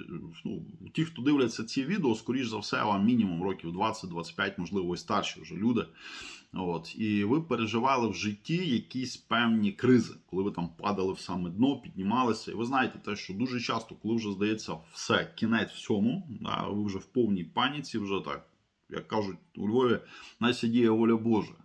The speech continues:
Да? От, ну, дуже фраза ця подобається, вона така десь, ну, не з самого Львова, а десь біля Львова. Там. От, це люди говорять, так, от, і ми віддаємося на волю Господа.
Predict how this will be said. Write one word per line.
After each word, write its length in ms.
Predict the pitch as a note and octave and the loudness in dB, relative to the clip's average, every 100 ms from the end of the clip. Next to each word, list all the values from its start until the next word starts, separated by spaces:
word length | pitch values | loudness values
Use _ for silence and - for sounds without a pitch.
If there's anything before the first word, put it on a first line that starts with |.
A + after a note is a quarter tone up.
| - | -14
Да? 280 | - G#2 G#2+ | -6 -6 -6
От, 200 | - E2+ - | -8 -8 -4
ну, 120 | G#2 | -4
дуже 240 | F2 G#2+ | -2 -2
фраза 300 | G#2+ A#2 G2+ | 2 2 2
ця 140 | E2+ F2 | -2 -8
подобається, 640 | E2 G#2 C3+ A2+ E2+ - | -4 0 2 2 -2 -6
вона 120 | E2+ | -8
така 280 | E2 E2 D#2+ | -8 -8 -6
десь, 240 | D#2+ E2 | -6 -6
ну, 80 | G2 | 0
не 80 | G2+ | 0
з 80 | G2+ | 0
самого 300 | B2+ C#3+ G#2+ | 0 2 4
Львова, 280 | A2 C#3+ G2 | 4 4 2
а 20 | |
десь 300 | F2+ F2 - | 0 -4 -2
біля 240 | G#2 F#2+ | 0 2
Львова. 300 | E2+ E2 D#2 | 0 -2 -6
Там. 220 | - - - _ - - - - | -10 -14 -18 _ -18 -16 -16 -14
От, 220 | E2 D#2+ | -10 -8
це 80 | E2 | -4
люди 360 | F#2+ F2 G2+ G2 | -2 -2 0 0
говорять, 480 | F2+ A2 C#3+ G2 - | 0 2 2 0 0
так, 280 | G2+ A2+ | -4 -2
от, 180 | F2+ D#2+ | -4 -4
і 40 | G2+ | -2
ми 100 | D3 | 0
віддаємося 540 | A2+ G2 B2 C3 - | 0 2 2 0 -4
на 80 | F2 | -2
волю 240 | G#2+ A2 | 0 2
Господа. 440 | G2+ G#2+ - F#2 | 0 -2 -6 -12